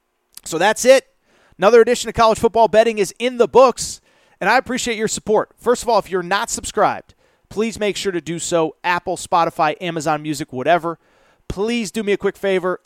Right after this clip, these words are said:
Leave a rating and review. If you enjoy this show, and based on the numbers that I'm seeing, people are listening,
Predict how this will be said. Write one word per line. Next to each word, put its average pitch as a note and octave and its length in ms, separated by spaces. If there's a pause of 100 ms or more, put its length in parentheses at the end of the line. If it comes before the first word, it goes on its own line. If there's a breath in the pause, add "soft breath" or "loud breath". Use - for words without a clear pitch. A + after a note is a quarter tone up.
Leave G3+ 480
a F#3 200
rating G3+ 640
and F#3 260
review. E3+ 360
If D#3+ 120
you F3+ 100
enjoy F#3+ 360
this A3 140
show, A#3 260
and F#3 100
based G#3+ 200
on A3+ 120
the G#3+ 80
numbers A3 260
that A3 100
I'm G#3+ 120
seeing, A3+ 320
people G#3 320
are G#3 240
listening, D3+ 500